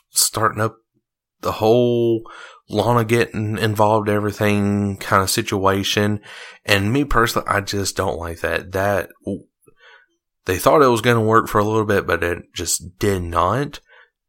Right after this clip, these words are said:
And Shinsuke is now your new U S champion. Cruiserweight Championship, Buddy Murphy defeated Hideo, Hideo Itami, Tozawa, and Kalisto to retain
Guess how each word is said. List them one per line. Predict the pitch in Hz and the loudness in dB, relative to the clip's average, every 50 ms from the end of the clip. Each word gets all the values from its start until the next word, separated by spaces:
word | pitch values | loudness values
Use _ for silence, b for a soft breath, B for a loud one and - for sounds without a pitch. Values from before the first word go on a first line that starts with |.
| _ _ | _ _
And | - 92 90 90 | -10 -8 -6 -4
Shinsuke | - 123 117 110 - - 113 107 107 | -2 -2 -2 0 2 2 4 4 4
is | 95 95 90 | 2 0 0
now | - 98 95 95 | -2 -2 0 0
your | 92 90 90 92 90 90 87 | 0 -2 -2 -2 -2 -2 -2
new | 90 92 101 113 107 95 87 85 82 - - | -2 -2 0 0 0 0 -2 -4 -8 -10 -10
U | - 90 87 85 | -6 -4 -4 -4
S | 80 - | -4 -4
champion. | - - 85 80 - 78 78 80 - - _ _ _ _ - - - - B B B B B B B B B B | -6 -6 -6 -8 -8 -12 -12 -12 -16 -20 _ _ _ _ -14 -12 -12 -12 B B B B B B B B B B
Cruiserweight | - 156 175 185 180 190 185 - | 4 6 6 6 6 4 4 4
Championship, | - 180 175 175 170 170 - - 180 185 185 120 110 113 | 4 2 2 2 2 0 0 0 2 0 0 -2 0 2
Buddy | 117 117 120 120 | 4 4 6 4
Murphy | 117 123 131 139 135 - 143 | 2 2 0 -2 -2 -2 -4
defeated | 143 143 131 - - - - 120 113 107 110 107 90 - B B B B B B B B - | -2 -2 -4 -6 -4 -4 -2 -2 0 2 2 2 2 0 B B B B B B B B 0
Hideo, | - 107 117 131 135 139 131 113 120 123 110 - - _ _ - | 0 2 2 2 0 -2 -2 -4 -4 -6 -6 -8 -12 _ _ -16
Hideo | - - - 135 139 139 143 127 107 | -8 -4 0 0 2 4 4 4 4
Itami, | 101 - - 143 156 170 175 180 180 175 160 156 147 120 - - _ _ _ _ _ _ _ _ _ _ _ _ _ _ _ _ _ _ _ - - - _ _ _ - | 2 0 -2 -2 -2 -2 -2 -2 -2 -2 -4 -4 -6 -8 -10 -16 _ _ _ _ _ _ _ _ _ _ _ _ _ _ _ _ _ _ _ -12 -12 -12 _ _ _ -6
Tozawa, | - - 92 - 131 139 160 170 170 165 151 139 123 82 | -4 -4 0 0 2 2 2 2 4 4 4 4 2 2
and | - 104 110 107 98 | 0 0 0 0 -2
Kalisto | - - 120 131 147 143 - 151 151 156 160 160 B B B B B - | -2 -2 -2 -2 -2 -2 0 0 0 0 0 -2 B B B B B -6
to | - 120 | -2 -2
retain | 117 113 - 135 127 127 131 131 131 135 - | -2 0 0 0 0 0 0 -2 -4 -6 -10